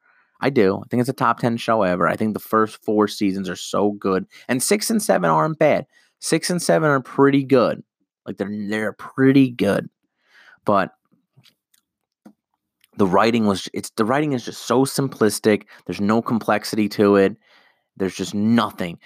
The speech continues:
They're not completing arcs in the correct way. They're just doing these, they're doing away with people's, with the characters' arcs for no reason. Like, why?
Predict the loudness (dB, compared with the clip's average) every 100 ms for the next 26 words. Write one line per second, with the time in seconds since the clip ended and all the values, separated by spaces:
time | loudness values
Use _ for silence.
0 | _ -4 -2 0 -2 -4 -8 0 2 2
1 | 2 2 2 0 -6 -8 -4 -2 0 -2
2 | -2 2 2 0 -4 -10 -10 -4 -4 -2
3 | -4 -6 -10 -4 2 2 4 2 0 -2
4 | 2 2 2 -6 -20 -8 -6 -6 -8 -2
5 | -2 -2 -2 0 0 0 -6 -10 -2 0
6 | 2 2 2 0 -4 -14 -8 -6 -4 0
7 | 2 0